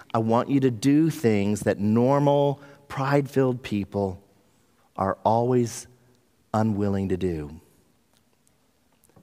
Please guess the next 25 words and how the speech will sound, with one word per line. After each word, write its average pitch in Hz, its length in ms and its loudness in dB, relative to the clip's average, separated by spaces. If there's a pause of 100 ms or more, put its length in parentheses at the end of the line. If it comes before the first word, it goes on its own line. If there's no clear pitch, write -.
(320)
Jesus 135 460 -4
is 110 160 -4
calling 135 720 -2
us 117 380 -2
to - 140 -4
leave 120 380 -2
behind 107 800 -4 (320)
our 107 140 0
petty 123 340 0
concerns 104 720 -2
of 92 100 -4
social 113 440 -4
status, 80 640 -8 (340)
of 90 160 -10
titles, 104 600 0
of 92 120 -2
positions, 98 880 -2 (680)
to 139 100 4
leave 151 260 2
behind 131 640 2
our 131 300 4
wants 120 400 0
and 107 100 -2 (100)
our 131 240 2
desires, 107 760 0